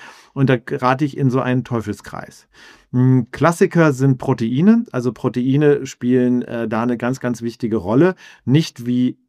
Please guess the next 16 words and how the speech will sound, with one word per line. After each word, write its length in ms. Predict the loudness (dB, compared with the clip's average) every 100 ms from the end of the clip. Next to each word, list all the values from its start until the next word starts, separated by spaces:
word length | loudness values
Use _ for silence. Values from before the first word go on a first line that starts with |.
| _ _
in 120 | -4
der 100 | -4
Kindheit 680 | -2 2 4 2 0 0 0
zum 240 | -6 -6 -8
Aufbau, 720 | -2 0 0 2 2 2 0
sondern 340 | -2 -2 -2 -2
in 100 | 0
dem 200 | 0 0
Fall 160 | 0
jetzt 260 | -2 -2 -4
zum 160 | -4
Erhalt 720 | -4 -6 -6 0 4 4 2 -10 _ _ -4
unserer, 540 | -2 -2 -2 -2 -4 -10 _ _
äh, 240 | -6 -4
fettfreien 500 | -4 -6 -4 -4 -4
Körpermasse. 720 | -2 -2 -2 -4 -4 -4 -6